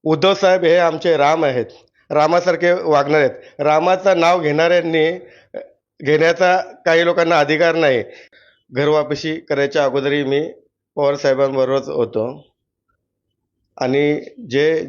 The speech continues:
राज्यात वातावरण चाललं, शिवसैनिकांमध्ये, सर्वसामान्य शिवशिकांम-, शिवसैनिकांमध्ये, नागरिकांमध्ये जी चीड निर्माण झाली, माझं, मी हाडाचा शिवसैनिक असल्याकारणाने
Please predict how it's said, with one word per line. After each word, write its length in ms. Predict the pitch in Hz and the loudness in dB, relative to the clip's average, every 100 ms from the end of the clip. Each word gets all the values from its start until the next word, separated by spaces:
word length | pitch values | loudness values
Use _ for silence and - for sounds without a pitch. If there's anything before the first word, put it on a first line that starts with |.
| - - - _ - | -12 -20 -20 _ -12
राज्यात 440 | 131 131 123 151 151 | -4 -2 -2 -4 -2
वातावरण 420 | 135 127 143 143 | -2 0 0 0
चाललं, 420 | 135 131 120 113 107 - - _ | -2 -2 -2 -4 -6 -16 -20 _
शिवसैनिकांमध्ये, 1500 | - 143 139 139 139 143 151 143 143 147 - 139 131 139 117 107 - | -8 -6 -4 -4 -4 -2 0 0 -4 -8 -6 -2 0 0 -2 -4 -4
सर्वसामान्य 560 | 131 135 139 135 139 135 | -2 0 0 0 0 -2
शिवशिकांम-, 760 | 135 127 135 139 139 131 143 | -4 -6 -2 -2 0 -2 -4
शिवसैनिकांमध्ये, 1040 | - 135 127 135 135 143 135 127 120 123 123 - - 131 | -4 -2 0 -2 0 0 0 -2 0 -2 -2 -10 -12 -4
नागरिकांमध्ये 720 | 120 131 135 139 135 127 120 | -4 -2 -2 0 0 0 -2
जी 140 | 135 | -6
चीड 300 | 131 151 160 | -4 -4 -2
निर्माण 360 | 147 135 127 120 | -2 0 0 0
झाली, 280 | 110 107 104 - - 135 | -2 -2 -6 -14 -16 -6
माझं, 340 | 127 123 - | -4 -2 -4
मी 240 | 147 156 180 | -2 0 0
हाडाचा 540 | 135 131 135 139 139 | 0 -2 -2 0 0
शिवसैनिक 600 | 139 135 131 135 143 - _ _ _ | -2 -6 -4 -4 -4 -8 _ _ _
असल्याकारणाने 1000 | 127 - 135 135 135 131 131 123 113 107 | -10 -4 -2 0 0 0 0 0 -2 -6